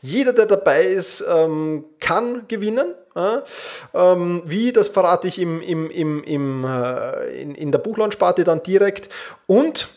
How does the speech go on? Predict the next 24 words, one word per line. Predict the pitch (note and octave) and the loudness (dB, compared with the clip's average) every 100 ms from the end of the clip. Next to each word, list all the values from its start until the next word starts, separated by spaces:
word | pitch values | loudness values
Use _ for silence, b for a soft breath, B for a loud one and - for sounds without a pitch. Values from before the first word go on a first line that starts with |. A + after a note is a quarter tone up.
| - | -8
du | D3+ | -2
brauchst | - E3 E3 | 2 2 2
nur | F3 | -2
vor | F3 | 0
deinem | E3+ D#3 D3 | 2 0 2
eigenen | C#3 C#3 C3+ | 0 2 -2
Computer | B2 F#3 G3+ F#3 | -4 -6 -6 -4
sitzen, | - F3+ D#3+ - | -4 -6 -6 -6
Internet | F3 E3+ E3 D#3 - | -6 0 2 2 2
haben | C3 C3+ C#3 | 2 2 0
und | - E3+ D3 C#3+ - | -6 -4 -4 -4 -8
dich | C#3 C3 - - | -8 -8 -10 -2
eben | D#3 C#3+ - | 0 -2 0
unverbindlich | G#3 G3+ G3 E3+ D#3 | 2 4 4 4 2
dafür | D3 B2+ - | 2 2 0
anmelden. | D#3 F3 E3+ D#3+ D3+ B B | -2 2 2 0 -8 B B
Wie | - | -6
gesagt, | C#3 C#3+ B2+ | 0 0 0
am | C3 A#2+ | -2 -4
Montag, | C3+ G3+ B3 A#3 A#3 - - B B - | 2 2 4 2 2 -2 -16 B B -2
äh, | D3 D3 C#3+ C#3+ | 4 4 2 0
zweiter | D#3+ D#3+ F3+ F3+ F3 - | 2 2 4 2 2 -10
September | - D#3 - D3 C#3+ A#2 G#2+ - | -4 -2 2 0 0 -4 -6 -4
um | F3+ G#3 A3 | -2 -2 -4